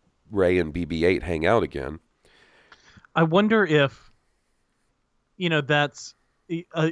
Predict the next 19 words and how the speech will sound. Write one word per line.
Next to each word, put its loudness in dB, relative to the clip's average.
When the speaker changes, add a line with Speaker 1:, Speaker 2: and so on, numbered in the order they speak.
Speaker 2:
you -2
know, -6
you -4
get 0
to 0
see -2
R 4
two 0
and -4
Luke -2
reunite, -2
but -6
what 2
if 0
R 2
two -4
stays -2
with -10
Luke -6